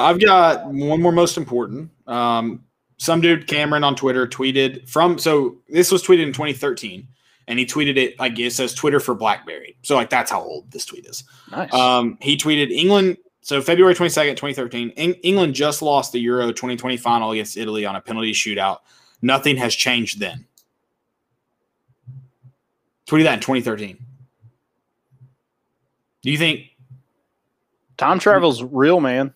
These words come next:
Speaker 1: Do you, well, here's my question. Do you think he knew the Euro twenty twenty took place in twenty twenty-one? Is he, like, maybe,
Speaker 2: Hmm.
Speaker 1: maybe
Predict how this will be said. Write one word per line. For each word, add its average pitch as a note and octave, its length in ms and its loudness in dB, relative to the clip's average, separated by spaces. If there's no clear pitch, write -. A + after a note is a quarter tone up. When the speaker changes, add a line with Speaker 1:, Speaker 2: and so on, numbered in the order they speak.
Speaker 1:
Do D3+ 100 2
you, F3+ 180 2
well, D#3+ 380 2
here's D#3 240 2
my D#3 100 0
question. D#3+ 300 0
Do C3+ 40 0
you C3+ 80 0
think C#3 160 -2
he C#3 120 -2
knew C3+ 520 -2
the C3+ 100 0
Euro C3 580 2
twenty C3+ 300 -4
twenty B2+ 260 -4
took B2+ 200 -8
place B2+ 260 -2
in A#2 120 -6
twenty B2+ 200 -8
twenty-one? B2 480 -8
Is B2+ 140 0
he, E3 240 2
like, C#3+ 240 0
maybe, C#3 840 0
Speaker 2:
Hmm. D#3+ 300 -6
Speaker 1:
maybe G3+ 360 4